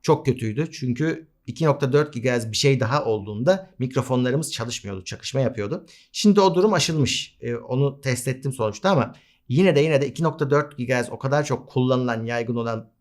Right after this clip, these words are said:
e, bir frekans ki potansiyel olarak bir sorun çıkarabilir. Çıkaracak demiyorum, çıkarabilir. Yani orada siz şeye güvenmeyin. "Ya ben zaten dibindeyim,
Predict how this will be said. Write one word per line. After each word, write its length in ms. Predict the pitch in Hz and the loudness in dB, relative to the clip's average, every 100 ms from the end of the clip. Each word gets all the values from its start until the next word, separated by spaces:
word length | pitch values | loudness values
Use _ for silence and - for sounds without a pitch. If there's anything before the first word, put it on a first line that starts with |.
| 120 | -8
e, 240 | 113 107 | -6 -2
bir 160 | 123 123 | -2 0
frekans 480 | 135 135 185 185 | 0 2 2 0
ki 200 | - 107 - _ _ _ _ _ _ _ | -2 -6 -8 _ _ _ _ _ _ _
potansiyel 560 | - 135 151 160 180 180 | -6 0 2 2 4 6
olarak 280 | 139 175 165 | 6 4 2
bir 100 | 147 | -2
sorun 260 | 139 139 | 0 0
çıkarabilir. 680 | 143 - 135 147 123 113 - _ | 0 0 0 2 0 -4 -6 _
Çıkaracak 520 | - - 135 135 143 160 | -10 0 2 2 0 2
demiyorum, 260 | 139 170 | 2 0
çıkarabilir. 580 | 185 - 127 131 175 - | -2 0 2 2 -2 -8
Yani 200 | 131 131 | -2 4
orada 200 | 139 143 | 4 2
siz 180 | 139 143 | -2 -2
şeye 220 | 143 135 | 0 0
güvenmeyin. 680 | 131 127 131 131 120 101 98 | 0 0 2 2 2 -2 -6
"Ya 160 | 113 | -6
ben 140 | 117 120 | -4 -4
zaten 380 | 127 120 123 117 | -4 -4 -4 -2
dibindeyim, 580 | 117 127 135 151 - | 0 2 2 2 -2